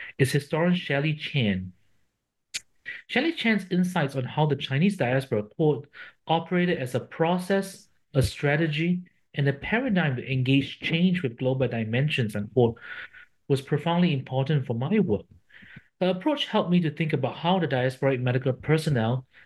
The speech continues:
maneuvered China's tumultuous history, marked by imperialism, total war, civil war,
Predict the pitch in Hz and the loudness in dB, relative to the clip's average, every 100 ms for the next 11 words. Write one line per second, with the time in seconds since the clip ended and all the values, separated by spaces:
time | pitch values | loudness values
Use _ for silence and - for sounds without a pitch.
0 | _ 131 135 180 214 226 - - 151 143 | _ -4 0 0 0 -2 -4 -4 0 2
1 | 147 - 120 131 147 139 - 139 131 - | 0 -2 -2 0 2 0 2 0 0 0
2 | 104 90 - _ _ _ _ - 127 135 | -2 -4 -12 _ _ _ _ 0 0 2
3 | 123 110 113 160 190 196 180 180 175 175 | 0 -2 -2 0 0 0 -2 0 0 0
4 | 156 151 135 135 139 135 127 123 120 117 | -2 0 0 0 -2 -2 -2 0 2 2
5 | 110 | 0